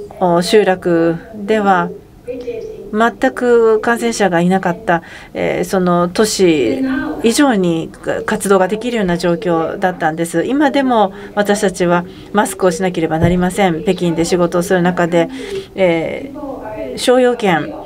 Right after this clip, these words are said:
に行きますと、もうマスクをしなくていいんです。なので、それはすごくいい、えー、サインだろうなというふうに思います。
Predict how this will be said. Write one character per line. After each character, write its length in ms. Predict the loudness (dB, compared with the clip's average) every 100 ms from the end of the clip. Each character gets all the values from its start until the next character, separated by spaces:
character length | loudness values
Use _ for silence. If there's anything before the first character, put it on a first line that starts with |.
| -18 -6
に 240 | 0 0 0
行 80 |
き 100 | 0
ま 160 | 2 2
す 240 | -2 -6 2
と、 340 | 4 4 0 -16 0
も 120 | 2
う 40 | 2
マ 120 | 0
ス 100 | -2
ク 80 | -4
を 20 |
し 160 | 0
な 120 | -2 -2
く 80 |
て 300 | 0 2 2 4
い 140 | 2
い 20 |
ん 60 | 4
で 100 | 0
す。 260 | 2 -2 -2 -14 -18 -20 -18 -18 -18 -20 -20 -2
な 120 | 2
の 160 | 4 4
で、 200 | 4 2
そ 140 | 2
れ 80 | 2
は 120 | 2
す 120 | 2 2
ご 80 |
く 140 | 4 4
い 240 | 6 4
い、 60 | 2
え 160 | 2 2
ー、 40 |
サ 160 | 4 2
イ 60 |
ン 40 | 4
だ 100 | 2
ろ 120 | 2
う 20 |
な 160 | 2 2
と 160 | 0
い 100 | 2
う 40 | 0
ふ 40 |
う 20 | 2
に 80 | 2
思 120 | 2
い 60 | 2
ま 140 | -2
す。 180 | -4